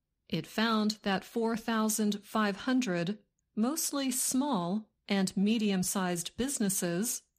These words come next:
were closed. These businesses employed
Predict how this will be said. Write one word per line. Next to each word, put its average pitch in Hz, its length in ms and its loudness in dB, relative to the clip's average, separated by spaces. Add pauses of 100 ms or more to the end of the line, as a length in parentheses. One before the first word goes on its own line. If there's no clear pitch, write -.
(220)
were 247 200 0
closed. 190 680 -2 (1700)
These 175 340 -2
businesses 214 760 2
employed 214 840 0